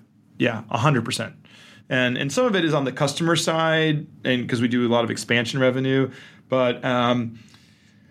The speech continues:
and, and honestly, we've struggled with this, finding a way to do it really, really well. But, um, we instituted this great executive program for our entire C-suite, myself included, that we wanted to do, um,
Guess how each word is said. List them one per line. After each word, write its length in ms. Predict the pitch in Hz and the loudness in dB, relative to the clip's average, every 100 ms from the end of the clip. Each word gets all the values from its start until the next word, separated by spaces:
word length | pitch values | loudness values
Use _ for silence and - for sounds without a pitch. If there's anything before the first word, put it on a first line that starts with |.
| - | -4
and, 100 | 202 | -2
and 120 | 226 | 0
honestly, 340 | 262 349 302 196 | 0 0 0 0
we've 580 | 156 - - 151 180 | -2 -8 -6 -2 0
struggled 380 | - 262 330 311 | 2 0 2 2
with 140 | 147 - | 0 -2
this, 320 | - - - | -6 -6 -6
finding 340 | - 160 160 | -2 0 2
a 80 | 147 | 2
way 220 | 143 139 | 2 2
to 100 | 135 | 0
do 220 | 117 131 | 0 2
it 100 | 127 - | 2 0
really, 300 | 120 127 123 | -2 0 2
really 220 | 117 117 | 2 2
well. 440 | 117 120 120 123 | 2 2 2 2
But, 600 | - - 120 117 113 - | -2 -2 0 2 0 -4
um, 380 | 127 113 120 117 | 0 2 2 -2
we 180 | 135 165 | -2 0
instituted 380 | 160 - 143 131 | 0 -2 -2 0
this 180 | 127 - | -2 -4
great 360 | - 131 139 | -4 0 2
executive 440 | 120 120 113 113 110 | 0 -2 -4 -6 0
program 420 | 113 110 110 110 | 2 2 0 -2
for 160 | 123 113 | 0 0
our 40 | |
entire 360 | 117 123 127 117 | 0 2 2 2
C-suite, 580 | - 113 - 110 110 | -2 -4 -4 -6 -6
myself 360 | 120 117 120 113 | -8 -4 -4 -6
included, 500 | 117 - 113 117 113 | -8 -6 -4 -6 -4
that 160 | 113 113 | -4 0
we 160 | 131 | 2
wanted 340 | 127 131 123 110 | 2 0 -2 -4
to 80 | 107 | -4
do, 380 | 117 117 113 110 - - - - _ - - | -2 -2 -4 -8 -20 -20 -20 -20 _ -20 -10
um, 500 | 113 107 104 - | -8 -6 -8 -10